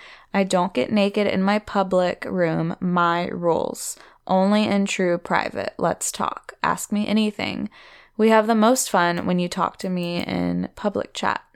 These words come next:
Tell me about your day, et cetera, blah, blah, blah." Okay. She <laughs> said, "My name is Jenny. You can call me Jenny, Jen, Queen, but don't call me babe,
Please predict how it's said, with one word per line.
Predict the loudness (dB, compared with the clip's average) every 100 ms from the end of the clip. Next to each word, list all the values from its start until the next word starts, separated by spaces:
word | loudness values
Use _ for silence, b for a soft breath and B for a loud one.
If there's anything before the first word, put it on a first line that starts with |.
| _
Tell | -4 -2
me | 0
about | 0 0 0
your | 0
day, | 0 2 2 2 0 -2
et | -6
cetera, | -8 -6 -6 -6 -6
blah, | -4
blah, | -6
blah." | -8 -10 _ _ _ B B B B B B B B -6
Okay. | -6 -4 -4 -4 -6 -8 -8 -6 -6 B B B B B B B B B
She | 2 4
<laughs> | 6
said, | 6 6
"My | 6 6
name | 6 6 4
is | 2 2
Jenny. | 0 0 0 -2 0
You | 0 2
can | 2
call | 2 2
me | 2
Jenny, | 0 0 0 0
Jen, | 0 0 0 0 -2 -2
Queen, | 0 0 2 0 -2 -2
but | -2 0
don't | 2 2
call | 2 2
me | 4 4
babe, | 4 6 6 4